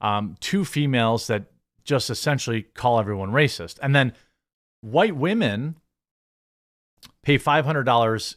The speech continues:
each, which now doubled, I believe, to a thousand dollars each to be told that. So they trick eight women into this dinner, or w-, eight white women sign up for this dinner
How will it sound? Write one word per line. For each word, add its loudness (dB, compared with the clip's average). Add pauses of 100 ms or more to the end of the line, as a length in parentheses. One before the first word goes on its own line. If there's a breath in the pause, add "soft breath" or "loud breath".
each, -6 (460)
which -6
now 2
doubled, 0
I 2
believe, -2
to -6
a -8
thousand -2
dollars -6
each -4
to -4
be -4
told -4
that. -10 (720)
So -2
they 0
trick -4
eight -2
women -2
into -4
this -4
dinner, 0
or -4
w-, -10
eight -4
white -2
women 0
sign -2
up -4
for -6
this -6
dinner -2